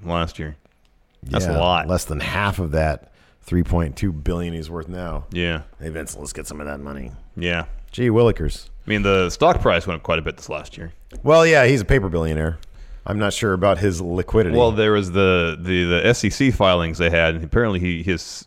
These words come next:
Speaker 1: annual salary has been for the last three years is about one point four million dollars. So while he might be a paper billionaire,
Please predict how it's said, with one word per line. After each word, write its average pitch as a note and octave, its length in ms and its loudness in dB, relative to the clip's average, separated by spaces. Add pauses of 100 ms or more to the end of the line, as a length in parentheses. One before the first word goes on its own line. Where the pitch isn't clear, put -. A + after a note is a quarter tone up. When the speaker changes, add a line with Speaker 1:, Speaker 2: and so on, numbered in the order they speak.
(120)
Speaker 1:
annual G2+ 340 2
salary G2 540 4
has G2 180 2
been E2+ 120 -2
for E2 80 -6
the E2+ 60 -2
last D#2+ 180 -2
three F2 180 -10
years E2 200 0
is E2+ 80 -2
about D#2+ 240 0
one E2+ 140 0
point D#2+ 240 -2
four E2+ 120 -2
million D#2 260 -6
dollars. D2+ 360 -8 (1300)
So A2 220 4
while A2+ 200 6
he A2+ 160 2
might A2+ 320 4
be G2 320 4
a D#2+ 100 -2
paper - 320 2
billionaire, E2+ 720 2